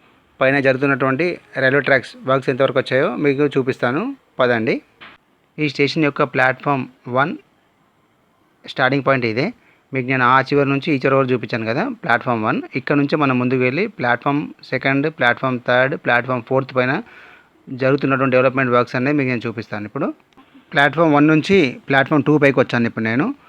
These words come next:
ఇప్పుడు నా రైట్ సైడ్లో ఉన్నది ప్లాట్‌ఫామ్ నెంబర్ టూ, ఇప్పుడు నా లెఫ్ట్ సైడ్లో ఉన్నది ప్లాట్‌ఫామ్ నెంబర్ త్రీ ఇది.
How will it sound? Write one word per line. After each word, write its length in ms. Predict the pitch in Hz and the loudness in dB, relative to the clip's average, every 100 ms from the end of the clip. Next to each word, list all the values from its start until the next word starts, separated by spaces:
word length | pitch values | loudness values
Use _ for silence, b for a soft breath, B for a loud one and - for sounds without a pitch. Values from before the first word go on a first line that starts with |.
| b b | b b
ఇప్పుడు 180 | 127 135 | -2 2
నా 40 | 123 | 4
రైట్ 180 | 135 151 | 4 4
సైడ్లో 260 | 160 151 151 | 4 6 6
ఉన్నది 260 | 143 139 214 311 208 - | 6 4 0 -4 -10 0
ప్లాట్‌ఫామ్ 400 | 131 127 156 147 135 | 2 4 2 2 2
నెంబర్ 260 | 135 175 175 | 2 0 2
టూ, 80 | 135 135 302 - _ _ _ b b b - | 0 2 -2 -6 _ _ _ b b b -8
ఇప్పుడు 160 | 131 | -2
నా 40 | 131 | 2
లెఫ్ట్ 180 | 131 - | 2 2
సైడ్లో 180 | 160 151 151 | 2 4 6
ఉన్నది 240 | 147 175 226 | 4 2 0
ప్లాట్‌ఫామ్ 360 | 139 127 135 151 | 2 0 2 2
నెంబర్ 240 | 135 139 143 123 | 4 2 0 -2
త్రీ 100 | 120 117 | 0 2
ఇది. 120 | 127 | 0